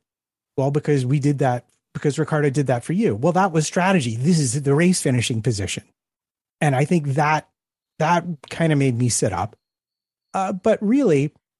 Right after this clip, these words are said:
i-, it was, it was just the way he continued to handle it as if he was entitled to be moved past Ricciardo because he was faster now. And what the team told him was like, "Well, look,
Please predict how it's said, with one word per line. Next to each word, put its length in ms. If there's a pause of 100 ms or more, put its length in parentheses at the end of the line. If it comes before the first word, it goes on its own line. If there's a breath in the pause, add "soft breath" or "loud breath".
(400)
i-, 320
it 180
was, 320
it 140
was 140
just 540
the 120
way 340
he 160
continued 600
to 80
handle 520
it 140
as 180
if 120
he 160
was 160
entitled 840 (760)
to 80
be 160
moved 260
past 400
Ricciardo 340
because 220
he 60
was 160
faster 500
now. 540
And 260 (160)
what 160
the 60
team 220
told 200
him 80
was 140
like, 200
"Well, 160
look, 260